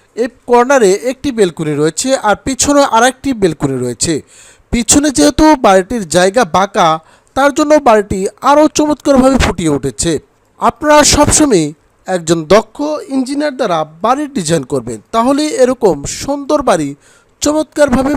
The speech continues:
ফুটিয়ে তুলতে পারবেন। এই বাড়িটির গ্রাউন্ড ফ্লোর প্ল্যানে পাঁচটি সিঙ্গেল ইউনিট রয়েছে, একটি পার্কিং রয়েছে। পর্যায়ক্রমে প্রত্যেকটা ফ্লোরে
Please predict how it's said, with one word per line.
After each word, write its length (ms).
ফুটিয়ে 340
তুলতে 280
পারবেন। 320
এই 120
বাড়িটির 440
গ্রাউন্ড 280
ফ্লোর 280
প্ল্যানে 300
পাঁচটি 320
সিঙ্গেল 300
ইউনিট 260
রয়েছে, 300
একটি 140
পার্কিং 280
রয়েছে। 300
পর্যায়ক্রমে 640
প্রত্যেকটা 540
ফ্লোরে 360